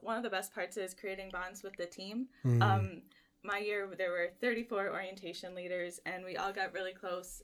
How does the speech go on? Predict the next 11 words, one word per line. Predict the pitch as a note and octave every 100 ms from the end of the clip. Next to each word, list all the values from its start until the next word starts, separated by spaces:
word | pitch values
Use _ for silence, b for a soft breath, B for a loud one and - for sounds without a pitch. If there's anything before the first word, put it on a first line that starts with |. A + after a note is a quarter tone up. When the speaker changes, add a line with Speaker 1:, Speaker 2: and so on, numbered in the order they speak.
| -
Speaker 1:
Uh, | F3+ F3+ F3 B B B -
a | G3
lot | G3 F#3+
of | F#3
inside | G3 G3 F#3
jokes, | F#3+ F#3 F#3
a | F#3+
lot | F#3+ F#3+
of | F#3+
bonding | F#3 F#3 F#3 F#3
opportunities, | F#3 F#3+ G3 F3+ F#3 F3+ F3+ F#3 G3